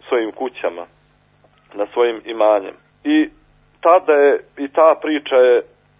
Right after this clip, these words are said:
ja lično mislim, bila propaganda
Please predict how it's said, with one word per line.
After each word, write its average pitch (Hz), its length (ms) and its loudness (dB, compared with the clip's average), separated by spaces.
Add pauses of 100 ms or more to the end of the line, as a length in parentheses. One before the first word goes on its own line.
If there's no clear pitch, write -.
(460)
ja 131 240 2
lično 143 380 -4
mislim, 127 420 -10
bila 127 360 0 (220)
propaganda 117 840 -2